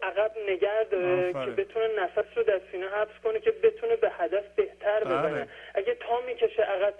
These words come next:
Speaker 1: تیر رو ول کنه، خب مسلماً درست به هدف نمیزنه.
Speaker 2: بله.
Speaker 1: توی زندگی هم همینجوریه. وقتی زندگی ما رو می‌کشه عقب، البته من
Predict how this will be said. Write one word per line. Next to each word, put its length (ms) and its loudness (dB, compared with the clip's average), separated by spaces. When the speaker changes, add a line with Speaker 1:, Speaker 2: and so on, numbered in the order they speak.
Speaker 1:
تیر 80 0
رو 100 2
ول 160 0
کنه، 240 -2
خب 180 -2
مسلماً 480 -2
درست 300 -2
به 120 2
هدف 320 0
نمیزنه. 420 2
Speaker 2:
بله. 240 -2
Speaker 1:
توی 160 -4
زندگی 380 4
هم 120 0
همینجوریه. 400 0
وقتی 280 0
زندگی 520 -2
ما 100 2
رو 100 0
می‌کشه 380 -2
عقب، 220 2
البته 360 0
من 140 2